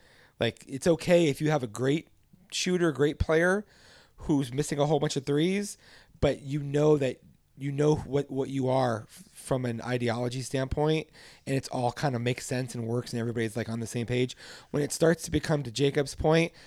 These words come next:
something that you're not really sure exactly what we are or who, or who we are or what we're doing, and then you have a player that's, that's, you know, running it around like that,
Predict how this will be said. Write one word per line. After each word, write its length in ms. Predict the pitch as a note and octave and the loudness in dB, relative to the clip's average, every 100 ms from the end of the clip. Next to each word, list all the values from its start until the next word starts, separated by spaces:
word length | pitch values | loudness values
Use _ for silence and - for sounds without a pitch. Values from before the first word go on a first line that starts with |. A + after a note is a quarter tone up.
| - | -8
something 200 | - D3+ | -2 0
that 100 | B2+ | 0
you're 120 | B2+ | -2
not 320 | B2 C3+ C3 | 0 0 0
really 180 | A#2+ C#3+ | 0 0
sure 200 | C3 D3 | 0 0
exactly 420 | B2+ B2 C3 - | 0 0 0 0
what 180 | B2+ C3 | 0 0
we 160 | B2 B2 | 0 0
are 360 | A2+ C3 C3+ | 0 0 2
or 60 | A#2 | 0
who, 120 | C3+ | -2
or 280 | - A#2 A2 | -4 -4 -4
who 120 | - | -2
we 180 | C3+ B2 | -2 0
are 200 | B2+ C3 | 2 2
or 60 | A#2 | 2
what 140 | A#2+ | 0
we're 100 | A#2+ | -4
doing, 440 | G#2 B2 C#3 D#3+ G3+ - - - | 0 0 2 0 -2 -10 -18 -10
and 160 | A#2+ | -4
then 140 | A#2 C3 | 0 0
you 100 | C#3 | 0
have 180 | D3 D3+ | 2 2
a 60 | |
player 300 | D3 E3+ D#3 | 2 6 6
that's, 280 | D#3 E3 - | 6 2 -2
that's, 340 | D#3 D#3+ - - _ _ | 0 0 -2 -12 _ _
you 220 | - D3 C#3+ | -8 -4 -4
know, 60 | C#3 - | -6 -6
running 280 | C3 D3+ D#3 | 2 2 2
it 80 | |
around 380 | D#3 D3+ D#3 E3 | 2 4 4 4
like 160 | E3+ F3 | 2 4
that, 340 | F#3+ G3+ G3 | 6 8 6